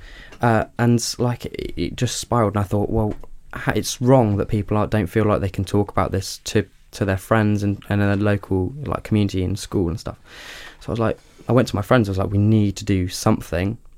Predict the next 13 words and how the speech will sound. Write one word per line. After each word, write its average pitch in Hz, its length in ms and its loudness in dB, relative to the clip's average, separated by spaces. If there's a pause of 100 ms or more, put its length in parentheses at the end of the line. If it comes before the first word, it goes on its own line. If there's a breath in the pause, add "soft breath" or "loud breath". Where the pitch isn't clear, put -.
(420)
We 107 60 2
need 117 100 4
to - 60 -12
do 107 100 0
something 95 640 0
to - 220 -4 (440)
open 113 280 4
this 101 140 0
conversation 101 720 0
in 98 100 0
our 95 100 4
local 92 280 -2
community." 107 500 -2